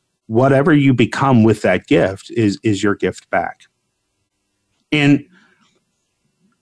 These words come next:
she, she walked through her career, and, and, and I started thinking back in, in my career.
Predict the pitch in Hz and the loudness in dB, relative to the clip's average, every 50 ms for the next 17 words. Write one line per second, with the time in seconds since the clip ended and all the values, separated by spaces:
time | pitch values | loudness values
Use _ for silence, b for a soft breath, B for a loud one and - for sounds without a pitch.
0 | _ - - - 170 165 143 - - - - 160 147 135 151 180 220 214 - - | _ -8 -2 0 2 2 2 0 -2 0 2 2 4 4 4 4 2 0 0 2
1 | 190 165 151 131 151 135 139 - - 123 120 117 117 113 113 113 107 - 139 131 | 2 4 4 4 2 2 0 0 2 2 4 4 4 4 2 2 0 0 -2 -2
2 | 127 98 - _ _ _ _ - 127 123 113 - 127 143 160 - - 147 139 131 | -2 -2 -4 _ _ _ _ -4 -2 -2 -2 0 0 0 0 0 0 0 0 0
3 | 120 - 139 131 - 127 120 113 117 107 107 - 120 107 104 - 110 113 107 104 | 2 0 0 0 2 0 0 2 0 0 0 0 0 0 0 -2 -2 -2 0 0
4 | 104 107 107 107 - - 95 87 80 78 82 82 - | 0 0 -2 -4 -4 -6 -6 -6 -6 -6 -8 -10 -12